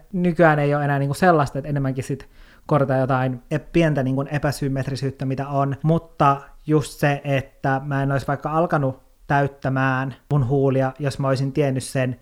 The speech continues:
että just ne edullisemmat täyteaineet, niin ensinnäkin, että ne ei ole niin hyviä, mitkä yleensä on ne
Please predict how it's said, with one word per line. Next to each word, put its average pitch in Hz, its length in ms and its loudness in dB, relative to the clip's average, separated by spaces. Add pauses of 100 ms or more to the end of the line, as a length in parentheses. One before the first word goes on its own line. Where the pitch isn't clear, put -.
että 135 460 -4
just 135 220 -4
ne 139 100 -4
edullisemmat 135 720 -4
täyteaineet, 131 1000 -4
niin 135 380 0
ensinnäkin, 139 460 -2
että 120 100 -2
ne 135 80 0
ei 135 100 0
ole 123 80 0
niin 123 360 -2
hyviä, 208 360 2 (140)
mitkä 143 240 -4
yleensä 135 340 0
on 131 220 0
ne 127 140 -4